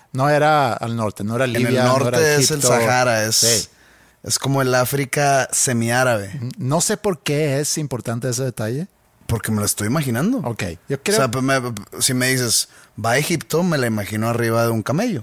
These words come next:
Speaker 1: No, sí, no. <laughs>
Speaker 2: Sí,
Speaker 1: Sí.
Speaker 2: si me dices, "No, pues va a Kenia",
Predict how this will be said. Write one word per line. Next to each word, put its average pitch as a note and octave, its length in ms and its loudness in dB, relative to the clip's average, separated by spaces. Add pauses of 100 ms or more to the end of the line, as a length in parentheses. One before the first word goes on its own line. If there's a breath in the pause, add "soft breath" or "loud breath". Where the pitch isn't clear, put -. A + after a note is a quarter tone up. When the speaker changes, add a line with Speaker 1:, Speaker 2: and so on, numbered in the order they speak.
Speaker 1:
No, C#3+ 300 -2 (100)
sí, A#2+ 260 -4
no. B2+ 180 -4
<laughs> C3+ 440 -4
Speaker 2:
Sí, A#2+ 280 0
Speaker 1:
Sí. A#2 60 0
Speaker 2:
si B2 160 0
me A#2+ 160 2
dices, B2 260 0
"No, C3 200 0
pues A2 260 0
va A#2 280 2 (120)
a C3+ 160 0 (140)
Kenia", D3+ 600 0